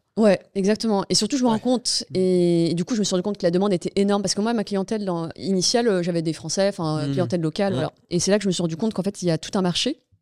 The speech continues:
Speaker 1: qui est sous-exploité, en fait, de, d'étrangers qui viennent à Paris, euh,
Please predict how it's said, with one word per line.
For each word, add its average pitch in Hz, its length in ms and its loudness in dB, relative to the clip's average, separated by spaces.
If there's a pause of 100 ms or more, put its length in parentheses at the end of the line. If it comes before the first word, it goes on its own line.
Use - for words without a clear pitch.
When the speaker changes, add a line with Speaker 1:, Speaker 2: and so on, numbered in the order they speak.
(520)
Speaker 1:
qui 170 300 2
est 151 40 2
sous-exploité, 190 680 -2
en 196 60 -2
fait, 190 140 -4
de, 170 120 2
d'étrangers 190 420 2
qui 240 120 -2
viennent 170 120 2
à 165 60 -2
Paris, 185 340 0
euh, 160 180 0